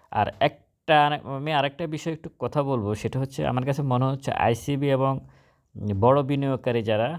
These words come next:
ব্যক্তি শ্রেণীর বা ব্রোকারেজ হাউস, তাদের মধ্যে একটা গ্যাপ, মানে দূরত্ব আছে। কারণ টেলিভিশন চ্যানেলগুলোতে যখন তারা বিভিন্ন বক্তব্য দেয়, তখন একটু এলোমেলো, এক পক্ষ থেকে এক এক রকম কথা শোনা যাচ্ছে। আমি মনে করি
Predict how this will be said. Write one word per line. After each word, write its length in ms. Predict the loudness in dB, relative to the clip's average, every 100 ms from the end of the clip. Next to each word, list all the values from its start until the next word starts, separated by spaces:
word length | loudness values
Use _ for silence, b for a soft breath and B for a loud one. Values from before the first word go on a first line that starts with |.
| -10 -6
ব্যক্তি 300 | -6 -4 -6
শ্রেণীর 420 | -4 -2 0 -2 -2
বা 200 | 2 4 6 4 2 -2
ব্রোকারেজ 400 | -4 -2 -2 0
হাউস, 200 | -2 -4 -6 b b _ _
তাদের 220 | 0 0 0
মধ্যে 200 | 0 -2
একটা 160 | -2 -2
গ্যাপ, 320 | 2 4 4 0
মানে 160 | -6 -4
দূরত্ব 360 | 0 0 0 0
আছে। 200 | 0 0 -2
কারণ 180 | -2 0
টেলিভিশন 380 | 0 0 -2 -2
চ্যানেলগুলোতে 560 | -2 -2 0 0 0 0
যখন 220 | 0 0
তারা 180 | 0 0 0 b b -4
বিভিন্ন 260 | 0 2 4
বক্তব্য 400 | 4 2 0 -2 0
দেয়, 200 | 0 -2
তখন 200 | -4 -6 -6
একটু 220 | -8 -10 -4
এলোমেলো, 500 | 0 2 4 4 2
এক 160 | 0 -2
পক্ষ 160 | -6 -6
থেকে 200 | -6 -2 -2
এক 100 | -2
এক 100 | -6
রকম 200 | -6 -4
কথা 200 | -4 -2
শোনা 220 | -2 0 0
যাচ্ছে। 260 | -2 -4 -10 b b _
আমি 180 | 0 2
মনে 220 | 2 2 2
করি 200 | 0